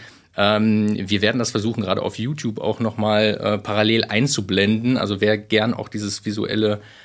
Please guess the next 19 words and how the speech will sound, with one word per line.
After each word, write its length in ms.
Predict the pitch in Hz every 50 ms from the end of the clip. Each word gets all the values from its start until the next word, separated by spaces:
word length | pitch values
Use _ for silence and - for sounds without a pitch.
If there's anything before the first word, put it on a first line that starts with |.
| - - _ _
äh, 140 | - 101 101
Begleitmaterial 840 | 95 98 104 98 101 117 - 107 104 101 - 101 98 95 95 98
sehen 400 | 98 98 107 120 147 156 147 131
will, 320 | - 120 117 120 120 120 113
die, 300 | 117 - 104 104 101 101
die 140 | 101 104 98
Zahlen, 420 | - - 107 107 110 110 110 101
Daten 400 | 104 104 104 104 - - 110 107
und, 280 | - - 98 104 101 -
und 180 | 95 104 98
Balkendiagramme, 920 | 95 95 95 - - - 113 110 107 98 98 98 90 92 92 101 101 98 98 - - - - - -
äh, 260 | - 85 92 92 92 92 - - _
kann 180 | - 104 92 90
gerne 220 | 90 90 92 -
auf 140 | - - -
YouTube 280 | 104 101 101 - - -
vorbei, 340 | - - - - - - - - -
äh, 340 | - - - - 92 90 - -
schauen. 340 | - - - - - -